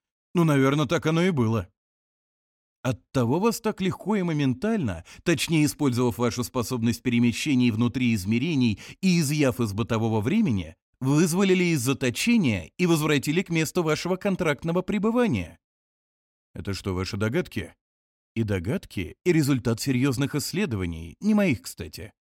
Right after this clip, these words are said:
«И кто это вызволял меня и доставлял к Москве?» — взволновался Куропелкин. «Ну, не знаю», — сказал Бавыкин. «Кто-то, возможно, и по лирическим причинам,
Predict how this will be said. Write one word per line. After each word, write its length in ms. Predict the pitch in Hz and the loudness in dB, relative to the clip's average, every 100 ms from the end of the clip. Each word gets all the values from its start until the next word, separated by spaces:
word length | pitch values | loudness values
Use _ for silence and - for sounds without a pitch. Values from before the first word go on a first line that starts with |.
| _ _ _ _ _ _ _ _ - | _ _ _ _ _ _ _ _ -4
«И 120 | 117 | -2
кто 300 | - - 196 | -2 0 2
это 220 | 196 185 | 2 2
вызволял 480 | 185 131 175 180 185 | 2 2 2 2 2
меня 260 | 190 190 185 | 2 2 2
и 40 | |
доставлял 560 | 175 - 185 175 190 185 | 0 0 0 2 0 0
к 80 | |
Москве?» — 560 | 170 202 - 185 135 - _ - | -2 -2 -2 -2 -2 -4 _ -14
взволновался 680 | 98 107 107 104 98 92 104 | -6 -2 0 0 -2 -4 -8
Куропелкин. 640 | 110 104 101 87 - 73 - _ _ _ _ _ _ _ - | -6 -4 -4 -8 -10 -18 -20 _ _ _ _ _ _ _ -4
«Ну, 220 | 117 127 | 0 2
не 160 | 123 | 2
знаю», — 480 | 110 98 127 226 208 | 2 0 0 0 -2
сказал 400 | 104 - 101 104 | -4 -6 -4 -2
Бавыкин. 540 | 95 98 95 - 85 85 _ _ _ _ | -2 -2 -4 -8 -14 -16 _ _ _ _
«Кто-то, 260 | - 120 117 | -6 -2 0
возможно, 580 | 117 101 120 117 117 | 0 2 0 2 0
и 220 | 123 - 123 | 0 -2 0
по 100 | 131 | 2
лирическим 680 | 120 117 113 117 - 117 | 4 2 0 -4 -2 -2
причинам, 800 | 104 101 92 - 208 127 82 82 | 0 -4 -4 -4 -2 -4 -6 -14